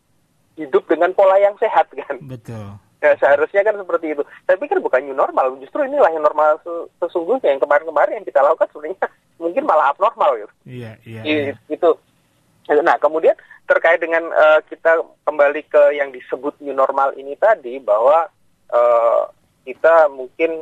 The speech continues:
Speaker 1: selama ini sudah terkurung di rumah,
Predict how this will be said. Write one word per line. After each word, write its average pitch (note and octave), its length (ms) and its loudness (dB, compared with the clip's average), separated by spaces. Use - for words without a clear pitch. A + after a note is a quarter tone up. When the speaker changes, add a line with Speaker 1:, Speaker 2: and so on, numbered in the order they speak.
Speaker 1:
selama A2+ 420 0
ini C#3+ 340 -6
sudah B2 260 -2
terkurung A#2+ 540 -2
di A#2+ 460 -10
rumah, A#2+ 580 0